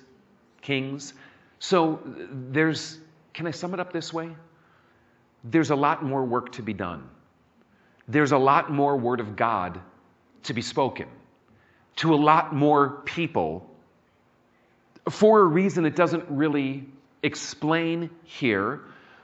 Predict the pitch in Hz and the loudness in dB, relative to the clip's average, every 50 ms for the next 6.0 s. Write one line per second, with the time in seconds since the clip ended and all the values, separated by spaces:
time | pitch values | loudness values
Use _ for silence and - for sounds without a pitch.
0 | - _ - 117 160 151 151 151 - 156 139 131 143 151 165 170 139 170 143 - | -18 _ 2 4 4 4 4 4 2 2 2 4 4 4 4 2 0 -2 -4 -4
1 | - - - 143 131 139 139 - 147 - 143 131 139 - 120 120 127 131 147 147 | -6 0 2 2 4 4 0 -4 -4 -2 0 0 2 2 2 2 2 2 0 -2
2 | 131 117 110 101 123 117 117 123 135 135 - - - - _ _ _ _ _ _ | -2 -4 -6 -4 -4 -2 -2 -4 -6 -10 -14 -20 -20 -20 _ _ _ _ _ _
3 | 151 156 156 160 151 135 123 120 110 - 127 113 113 - - - 127 123 127 123 | 2 4 4 4 2 2 0 -2 -2 -2 -4 -2 -2 -4 -2 -2 2 2 2 2
4 | 117 113 - - - 143 139 135 127 120 117 107 - 143 139 143 139 120 - - | 0 -4 -6 -2 0 2 2 2 2 0 -2 -2 0 0 0 2 0 -2 -2 -2
5 | 127 104 104 98 - - 143 151 143 - 117 98 104 127 - - - - - - | -2 -2 -2 -2 -2 -4 -4 -4 -4 -4 -6 -6 -6 -6 -8 -8 -8 -8 -10 -14